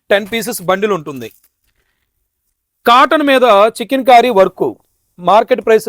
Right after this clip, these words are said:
నూట ఇరవై రూపాయలు, మన దగ్గర హోల్‌సేల్ ప్రైస్ ఎనభై ఐదు రూపాయలు. జనరల్గా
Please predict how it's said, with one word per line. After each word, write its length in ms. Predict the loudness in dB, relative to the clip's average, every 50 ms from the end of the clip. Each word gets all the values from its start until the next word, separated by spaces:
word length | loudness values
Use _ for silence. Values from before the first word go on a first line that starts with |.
| -4 -4
నూట 120 | -2 0 0 2
ఇరవై 160 | 2 2 2 2
రూపాయలు, 280 | 2 2 0 0 0 -4 -4
మన 100 | -4 -4 -4
దగ్గర 180 | -2 -2 0 2 2
హోల్‌సేల్ 320 | 0 2 0 -4 -4 -2
ప్రైస్ 260 | -4 -4 -4 -4 -4 -4 -6 -6 _ _ _ -8 -6 -4
ఎనభై 200 | -4 -2 0 0 -2
ఐదు 100 | 0 -2 -4
రూపాయలు. 300 | -2 -2 -2 -2 -2 -8 -12 _ _ _ _ _ _ _ _ _ -6 -4
జనరల్గా 380 | -4 -2 0 -2 0 0 -2